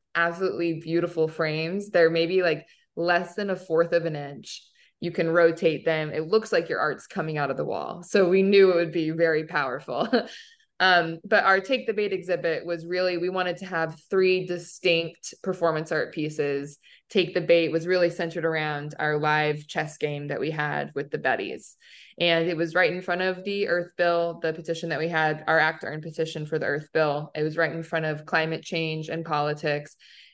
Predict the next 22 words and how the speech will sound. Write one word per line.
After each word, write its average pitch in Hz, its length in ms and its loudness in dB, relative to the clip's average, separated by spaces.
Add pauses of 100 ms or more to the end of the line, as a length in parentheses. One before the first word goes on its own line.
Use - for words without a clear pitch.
And 185 160 2
the 190 60 2
chess 226 300 0
game 233 180 2
really 196 240 2
just 180 220 -4
demonstrated, 170 580 0
like, 147 260 0
our 160 160 2
two-party 165 540 0
system 156 800 -2
and 170 120 2
how 165 340 2
these 160 180 0
causes 170 500 2
are 160 140 -2
pretty 226 200 -2
much 277 240 -6
waiting 175 600 0
on 170 200 0
the 160 80 2
bleachers 156 840 -2